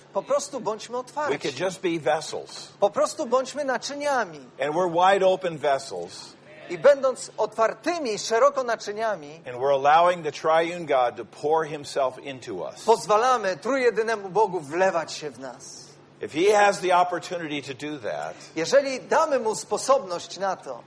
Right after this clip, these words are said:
Speaker 2: he could quickly end this age.
Speaker 1: szybko zakończy ten wiek.
Speaker 2: Okay, so this week,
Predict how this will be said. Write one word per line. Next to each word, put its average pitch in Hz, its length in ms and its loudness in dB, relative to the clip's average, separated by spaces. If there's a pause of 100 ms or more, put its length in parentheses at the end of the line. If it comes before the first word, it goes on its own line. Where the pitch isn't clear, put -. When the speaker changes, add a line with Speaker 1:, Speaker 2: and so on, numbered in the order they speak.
Speaker 2:
he 165 120 -2
could 139 240 -8
quickly 196 560 -2
end 160 180 -6
this 151 200 -4
age. 107 400 -6 (480)
Speaker 1:
szybko 233 500 0
zakończy 185 540 -2
ten 151 220 -10
wiek. 131 220 -8 (1300)
Speaker 2:
Okay, 156 340 2 (180)
so 151 220 0
this 214 240 0
week, 180 420 -2